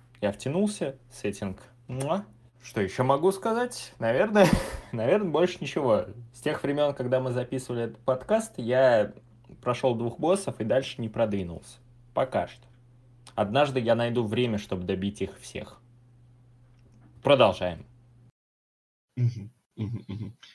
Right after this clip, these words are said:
Speaker 2: Ну, ну, замечательно. Я знаю н-, н-, ни одного далеко человека, у кого это любимая или одна из любимых игр, так что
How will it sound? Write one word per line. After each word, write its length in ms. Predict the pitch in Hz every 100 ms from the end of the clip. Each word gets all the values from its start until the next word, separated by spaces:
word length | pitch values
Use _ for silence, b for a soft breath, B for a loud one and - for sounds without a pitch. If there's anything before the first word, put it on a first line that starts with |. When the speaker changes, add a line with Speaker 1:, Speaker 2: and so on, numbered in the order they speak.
| b b b _ _ _ -
Speaker 2:
Ну, 320 | 107 131 -
ну, 140 | 110 135
замечательно. 600 | 135 104 - - - - - B
Я 200 | 117 117
знаю 460 | 110 107 104 104 - -
н-, 160 | 123 -
н-, 120 | 131
ни 200 | 143 147
одного 420 | 151 147 135 113
далеко 340 | 107 107 - 104
человека, 380 | - 107 110
у 60 | 101
кого 280 | - 101 101
это 360 | 85 - 104 113
любимая 680 | 120 127 123 110 101 104 110 -
или 120 | 110
одна 240 | 107 104
из 100 | 98
любимых 400 | 110 104 104 101
игр, 220 | 135 135 127
так 160 | 104
что 260 | - 107